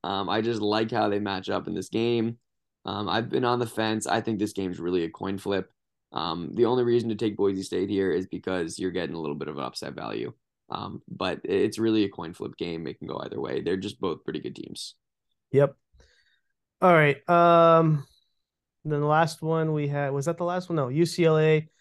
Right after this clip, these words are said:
Speaker 2: U N C Asheville. By the way, U C L A lost their best defender, arguably the best defender in college basketball.
Speaker 1: Yes.
Speaker 2: Um,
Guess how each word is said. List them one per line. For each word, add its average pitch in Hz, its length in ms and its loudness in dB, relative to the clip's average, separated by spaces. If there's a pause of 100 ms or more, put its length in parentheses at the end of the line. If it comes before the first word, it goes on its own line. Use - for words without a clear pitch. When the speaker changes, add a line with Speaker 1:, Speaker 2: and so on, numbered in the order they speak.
(240)
Speaker 2:
U 151 160 0
N 151 80 0
C 143 200 -4
Asheville. 143 420 -4
By 180 200 4
the 170 80 4
way, 160 180 4
U 147 180 -2
C 165 200 -4
L 151 180 2
A 147 380 0
lost 139 480 -6
their 135 300 0
best 151 300 -2
defender, 147 420 -2
arguably 147 300 0
the 135 80 0
best 143 200 -6
defender 139 360 -4
in 123 60 -6
college 131 360 -2
basketball. 120 680 -4 (540)
Speaker 1:
Yes. 135 300 4
Speaker 2:
Um, 135 520 4